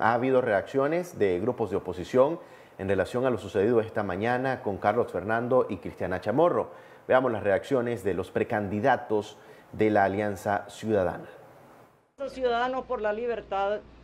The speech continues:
Speaker 2: expresamos nuestra incondicional solidaridad con Cristiana Chamorro Barrios y Carlos Fernando Chamorro y condenamos estos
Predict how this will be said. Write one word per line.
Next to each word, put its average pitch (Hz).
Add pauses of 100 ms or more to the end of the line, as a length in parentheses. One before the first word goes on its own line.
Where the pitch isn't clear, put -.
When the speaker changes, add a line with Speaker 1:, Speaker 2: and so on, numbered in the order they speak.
(180)
Speaker 2:
expresamos 247
nuestra 208
incondicional 202
solidaridad 202 (340)
con 214
Cristiana 240
Chamorro 220
Barrios 208 (120)
y 196
Carlos 190
Fernando 196
Chamorro 202 (540)
y 247
condenamos 240
estos 240